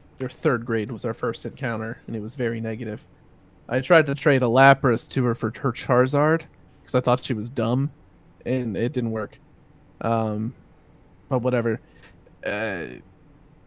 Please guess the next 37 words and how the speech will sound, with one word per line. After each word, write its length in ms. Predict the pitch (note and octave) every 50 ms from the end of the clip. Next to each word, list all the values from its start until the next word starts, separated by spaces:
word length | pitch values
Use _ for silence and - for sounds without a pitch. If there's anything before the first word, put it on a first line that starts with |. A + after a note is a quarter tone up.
| _ - _ _ - -
she, 300 | B2 - - E3+ E3+ - - - -
she 180 | - - F3 F#3
was 200 | F3 D#3 C3+ -
the 100 | C#3+ C3
one 160 | B2 A2+ A2+
who 160 | A2+ C#3 B2
posted 540 | - - C#3+ B2 A#2+ - - - A2+ G#2+ -
something 340 | - C3+ B2 B2 - A2+ A2+
along 320 | A2 A2+ A2+ A2 A2 A2+
the 80 | A2+ A2
lines 300 | A2 A2+ A2+ A2+ A#2+ C3+
of, 80 | A#2+
like, 160 | A#2+ A#2 A#2+ -
"Yeah, 140 | E3+ E3+ E3
everybody 380 | D#3+ E3+ F#3+ F3+ G3 G3 F#3+ F3+
was, 140 | D#3+ - D3+
like, 200 | C#3+ C#3 - -
stick 300 | - - - D3+ - C3+
up 160 | C3+ - -
for 80 | D3
each 180 | B2+ B2+ - -
other 160 | C3 G#2 A2+
if 80 | A#2 -
anyone 280 | B2 A#2+ B2+ B2+ B2
was 140 | A#2+ A2+ -
mean 220 | A#2 B2 B2+ C3 B2
to 80 | B2 A2+
anybody." 400 | A2+ A#2+ A#2+ A#2 G#2+ G#2+ G#2+ - - - - - - _ _ _ - - _ - - - -
And 120 | C#3 C#3
during 280 | C#3 D3+ E3 F#3 F3 E3+
our 100 | D3 B2
senior 460 | - - - D3+ D3 D3+ D#3+ E3 D3
picture 480 | - D3+ C3 - - - D3+ D3+ D#3 D3
in 100 | B2 B2
high 200 | B2+ B2+ A2+ A2+
school, 340 | - - - D#3+ D#3+ D#3
where 160 | C3+ B2+ -